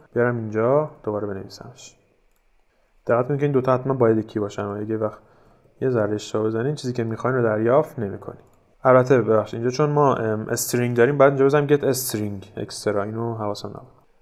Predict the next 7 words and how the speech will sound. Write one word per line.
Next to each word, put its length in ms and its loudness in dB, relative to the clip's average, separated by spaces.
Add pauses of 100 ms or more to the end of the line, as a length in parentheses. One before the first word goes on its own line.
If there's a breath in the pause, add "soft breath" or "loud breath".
(160)
و 40 4
الان 400 6
یک 340 4
استرینگ 460 -2
می‌گیره 540 4 (100)
می‌ریزه 280 0
توی 200 2